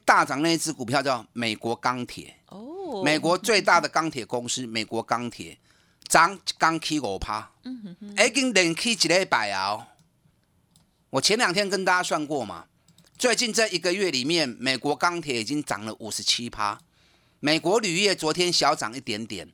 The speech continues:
Speaker 2: 嗯，嗯，
Speaker 1: 可是最近这三个月里面，美国铝业已经涨一倍了，两年之内已经涨十六倍了。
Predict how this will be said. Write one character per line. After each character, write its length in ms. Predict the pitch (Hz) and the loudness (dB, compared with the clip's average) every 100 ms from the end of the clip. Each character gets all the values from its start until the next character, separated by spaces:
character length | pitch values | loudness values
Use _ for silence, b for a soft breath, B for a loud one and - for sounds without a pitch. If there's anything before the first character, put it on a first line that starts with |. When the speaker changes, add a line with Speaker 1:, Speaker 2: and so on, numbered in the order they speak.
| - | -14
Speaker 2:
嗯， 280 | 262 285 202 | -12 -12 -4
嗯， 60 | |
Speaker 1:
可 140 | 180 151 | 0 2
是 160 | 226 | 2
最 200 | 202 220 | 2 0
近 200 | 202 208 | 0 0
这 100 | 185 | 0
三 260 | 190 202 185 | 2 4 2
个 120 | 156 | 0
月 200 | 180 165 | -2 -2
里 140 | 123 110 | -2 -2
面， 320 | 151 135 104 b b - | 0 -2 -4 b b -2
美 180 | 143 | 0
国 180 | - 165 | 2 0
铝 180 | 180 135 | 0 0
业 180 | 160 151 | 0 0
已 120 | 127 | -2
经 220 | 120 175 165 | -4 -4 -2
涨 220 | - 107 - | -2 -4 -8
一 100 | - _ | -20 _
倍 300 | - 123 87 | -4 -4 -6
了， 180 | 82 - _ _ b b b | -14 -20 _ _ b b b
两 280 | 139 170 165 | 4 6 6
年 200 | 175 202 | 2 2
之 200 | - 226 | 2 4
内 280 | 233 160 143 | 4 4 0
已 140 | 139 | -2
经 260 | 123 196 185 | 0 -2 -2
涨 280 | - 117 110 | 0 0 2
十 220 | - 143 | 2 2
六 240 | 156 160 131 | 2 2 0
倍 300 | 139 104 85 | -2 -4 -6
了。 200 | 87 | -12